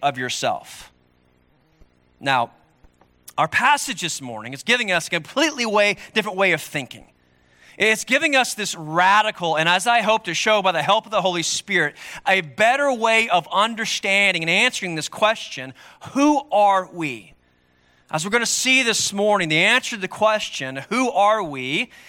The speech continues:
isn't ultimately found in ourselves. At least it shouldn't be. It actually has nothing to do with us. It has nothing to do with what we can make of ourselves. It's actually found outside of ourselves in someone else. And so,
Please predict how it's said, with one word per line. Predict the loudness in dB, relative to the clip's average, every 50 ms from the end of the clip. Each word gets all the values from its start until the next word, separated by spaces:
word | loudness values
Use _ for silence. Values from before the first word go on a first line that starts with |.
| -20 -20 -20 -14 -6
isn't | -2 0 0 0 2 0 -2 0
ultimately | 2 2 2 2 2 2 0 0 0 0 -4 -2 -4 -4
found | -2 2 2 4 4 6 4 4 2 0 0
in | 0 2
ourselves. | 2 2 2 0 2 2 4 4 4 2 0
At | -2
least | -4 -2 -2 -4
it |
shouldn't | -2 -2 -2 -2 -4 -6 -16
be. | -18 -20 -20 _ _ _ _ -20 _ _ _ _ _ _ _ _ _ _ _ _ _ -2
It | 0
actually | 0 2 2 0 0 2
has | 4 4 2 2 2
nothing | 0 0 0 0 -2 -4
to | -2
do | -2 0 2
with | 2 0 0
us. | -2 -6 -6 -8 -14 -14 -14 -12 -14 -14 -16 -20 _ _ _ _ _ _ _ _ _ _ -20 _ _ _ -4
It | 0
has | 0 0 2
nothing | 2 2 2 2 0
to | 2
do | 4 4 4
with | 4 4 4
what | 4 4 4
we | 4 2
can | 2 0 -2 -2 0
make | 2 2 2 2 2 0 0
of | 2 2 2 4
ourselves. | 4 4 4 2 0 -4 -2 2 4 4 6 6 6 4 4 2 0 -4 -12 -14 -18 -12 -6 -4
It's | -2 -2 0 2
actually | 2 2 2 2 -2 -4 -6 -4 -4 -4
found | -4 -4 -2 0 2 4 4 6 6 6 4 4 2 2 0 0
outside | 0 0 0 0 -2 -2 0 2 2 4 2 2
of | 2 2
ourselves | 2 2 2 0 0 2 4 6 6 6 4 2 0 -6 -14 -16 -20 -20 -20 -14 _ 0
in | 2 2 2 2
someone | 0 -2 -2 0 2 0 2 2 2 2 4 4
else. | 4 2 2 0 -4 -6
And | -6 -4
so, | -2 0 2 4 4 4 4 2 0 -2